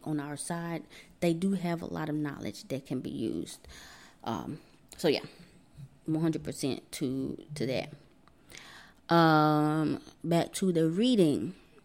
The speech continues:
We should learn to use machine tool technology to produce our own weapons. Perfectly adequate firearms may be produced using a minimum of machine tools, providing the individual or group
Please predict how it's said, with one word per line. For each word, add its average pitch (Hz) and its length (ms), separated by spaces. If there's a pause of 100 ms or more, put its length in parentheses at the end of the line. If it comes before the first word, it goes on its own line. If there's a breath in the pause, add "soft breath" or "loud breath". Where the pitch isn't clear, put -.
(640 loud breath)
We 233 80
should - 200
learn 190 400
to 185 100
use 170 260
machine 202 420
tool 190 220
technology 170 480
to 151 100
produce 160 300
our 156 140
own 156 180
weapons. 147 460 (260 loud breath)
Perfectly 294 460
adequate - 400
firearms 160 600
may 302 80
be 247 140
produced 156 420
using 170 240
a 131 60
minimum 226 420
of - 140
machine 151 340
tools, 110 380 (300 loud breath)
providing 175 560 (340 loud breath)
the - 140
individual 170 640
or 135 80
group 165 400